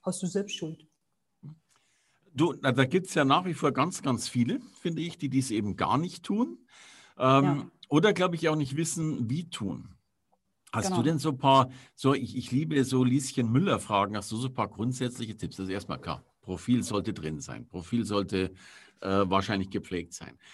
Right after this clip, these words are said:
Speaker 2: Ich glaube auch, dass, dass viele gar nicht wissen, also ich kenn unendlich viele Menschen, die keine Insta-Stories machen. Ja?
Speaker 1: Mhm.
Speaker 2: Und, und wenn sie welche machen, dann ist es wahrscheinlich sehr persönlich.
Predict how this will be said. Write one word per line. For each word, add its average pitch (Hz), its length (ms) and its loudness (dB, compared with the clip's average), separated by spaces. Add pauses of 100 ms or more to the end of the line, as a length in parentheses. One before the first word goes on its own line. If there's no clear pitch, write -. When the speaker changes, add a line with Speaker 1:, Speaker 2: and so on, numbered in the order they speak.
(160)
Speaker 2:
Ich - 120 -10
glaube 135 200 6
auch, 131 60 0
dass, 131 240 2
dass - 420 -4 (260)
viele 139 240 2
gar 131 120 4
nicht 123 160 0
wissen, 139 460 2 (420)
also 135 160 4
ich 135 140 4
kenn 165 400 2
unendlich 185 640 4
viele 151 160 2
Menschen, 143 420 2
die 120 160 -2
keine 135 420 4
Insta-Stories - 840 -4
machen. - 320 -18 (120)
Ja? 131 260 -4 (160)
Speaker 1:
Mhm. 196 220 -12
Speaker 2:
Und, 127 220 -2
und 127 140 0
wenn 156 180 8
sie 180 120 -2
welche 190 220 2
machen, 160 240 4
dann 147 100 4
ist 131 120 2
es 117 120 -4
wahrscheinlich 113 340 -2
sehr 101 120 4
persönlich. 127 600 0